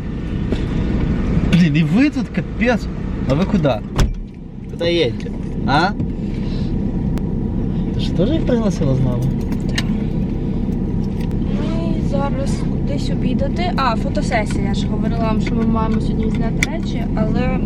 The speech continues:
Speaker 2: ми не знайшли вільну студію так по часу, щоб нам підійшло на сьогодні, тому ми забронювали на завтра. Сподіваюся, світло вимкнуть по графіку, і я встигну зробити якусь укладку перед зйомкою.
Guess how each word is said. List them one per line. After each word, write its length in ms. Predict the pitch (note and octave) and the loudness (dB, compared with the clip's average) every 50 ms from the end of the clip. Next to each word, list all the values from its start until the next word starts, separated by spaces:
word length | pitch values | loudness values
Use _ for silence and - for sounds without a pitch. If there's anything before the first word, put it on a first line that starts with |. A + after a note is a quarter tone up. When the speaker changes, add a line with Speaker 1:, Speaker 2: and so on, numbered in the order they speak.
| - - | 0 0
Speaker 2:
ми 80 | - - | 0 0
не 200 | - - - - | 0 0 0 0
знайшли 800 | - - - - - - E3 - - C5 B4+ D4 B4+ C5 B4+ - - - - - - - - - - - - - - - | 0 0 0 0 0 0 -2 0 0 0 2 2 2 0 0 0 0 0 0 0 0 -2 0 0 0 0 0 0 0 0
вільну 420 | C4+ C4+ - - - - - - | 0 0 2 0 0 0 0 0
студію 840 | - - - - - - - - - - - E3 E3+ E3 D#3 - - - - | 0 -2 -2 -2 -2 -2 -2 0 0 0 0 0 0 0 0 0 -2 -2 -2
так 140 | - - - - - | -2 -2 -2 -2 -2
по 80 | - - | -2 -2
часу, 440 | - - B3+ A#3+ A3+ G#3+ G3+ - - | -2 0 0 0 0 0 0 0 0
щоб 220 | A3 - - - | 0 0 0 0
нам 120 | G#3+ G#3 - | -2 -2 -2
підійшло 580 | - F#3+ - - - - - - - F3 G3+ | -2 -2 0 0 -2 -2 -2 -2 -2 -2 0
на 120 | G#3 - - | 0 -2 -2
сьогодні, 600 | - - - - - G#3+ G#3 - - - - - - - | -2 -2 -2 -2 -2 0 -2 -2 -2 -2 -2 -2 -2 -2
тому 360 | - - - - A#4+ - - - - - - - - - - - A3+ - - | -2 -2 -2 -2 -2 -2 -2 -2 -2 -2 -4 -4 -2 -2 -2 -2 -2 -2 0
ми 80 | C4+ | 0
забронювали 640 | C#4 C#4 C4 - A#3+ A#3+ A#3 A3 A#3+ A#3+ B3 B3 A#3+ | 2 2 0 0 0 -2 -2 0 0 0 0 0 0
на 140 | A3+ A3+ A3+ | 0 0 0
завтра. 480 | - G#3+ G3 F3+ - - - - - - - - - - - - - - - - - - - - - - - - - - - - - - - - - - | 0 -2 -2 -2 -2 -2 -2 -2 -2 -2 -2 -2 -2 -2 -2 -2 -2 -2 -2 -2 0 0 0 0 0 -2 -2 -2 -2 0 0 0 0 0 0 -2 -2 -2
Сподіваюся, 480 | - - - C4 C4+ C#4 C#4 C#4 C4+ - | -2 -2 0 2 2 2 2 2 0 -2
світло 320 | - - - - - - | -2 -2 -2 -2 0 0
вимкнуть 420 | - - - - - - - - - - | 0 0 0 0 -2 -2 -2 -2 -2 -2
по 60 | A#3 | -2
графіку, 720 | - B3+ C4 C#4+ F4 E4+ E4+ F4+ - - - - - - - - | 0 0 0 0 0 0 -2 -2 -2 -2 -2 -2 -2 -2 -2 -2
і 40 | B3 | -2
я 160 | B3 - - | -2 -2 -2
встигну 400 | - - - - C3 - - - | -2 -2 -2 -2 -2 0 0 0
зробити 480 | - - - - - - - - - | 0 -2 -2 -2 -2 -2 -2 0 0
якусь 340 | - - - - - - - | 0 -2 -2 -2 -2 -2 -2
укладку 540 | - - - - G3+ A3+ - A3 - G#3+ G3+ | -2 -2 0 0 0 0 0 0 0 -2 -2
перед 380 | - - F#3 F3 F3+ F3+ - - | -2 -2 -2 -2 -2 -2 -2 -2
зйомкою. 640 | - - E3+ - - - - - - - - - | -2 -2 -2 -2 -2 -2 -2 -2 -2 -2 -2 -2